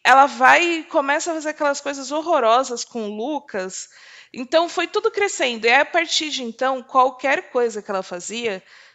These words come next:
ganhava uma dimensão maior. E aí inclui a briga com a Ca-,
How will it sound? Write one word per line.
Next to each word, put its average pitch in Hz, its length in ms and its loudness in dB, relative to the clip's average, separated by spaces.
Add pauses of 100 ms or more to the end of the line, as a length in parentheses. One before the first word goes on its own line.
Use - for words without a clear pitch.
(280)
ganhava 277 760 4
uma 294 160 -2
dimensão 294 560 -6
maior. 262 520 -2 (640)
E 208 160 -2
aí 202 280 2
inclui 214 480 -2
a 175 80 -2
briga 190 360 -8
com - 160 -8
a - 40 -8
Ca-, - 60 -16